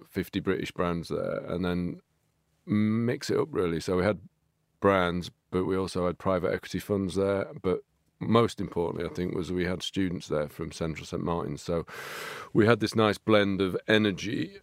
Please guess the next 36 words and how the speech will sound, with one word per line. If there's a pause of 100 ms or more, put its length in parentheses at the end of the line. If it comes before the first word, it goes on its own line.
(120)
and (140)
enterprise
and
a
bit
of
experience
as
well.
And
we
had
a
great
panel. (420)
That
was
why
we
did
it.
And (120)
the, (100)
the, (100)
the
kind
of
working
assumption (360)
was
that (720)
brands
follow
in
the
slipstream